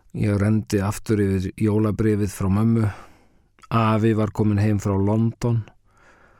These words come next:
Hann hafði dvalið þar allt haustið vegna skurðaðgerðar.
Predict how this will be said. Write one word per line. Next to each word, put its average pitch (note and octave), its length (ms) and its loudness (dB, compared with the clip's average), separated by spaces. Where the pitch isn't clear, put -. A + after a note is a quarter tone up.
Hann A2+ 160 4
hafði B2 240 4
dvalið D3 320 2
þar C#3+ 220 2
allt - 180 -2
haustið C3+ 400 2
vegna A#2 240 0
skurðaðgerðar. A2+ 1200 -2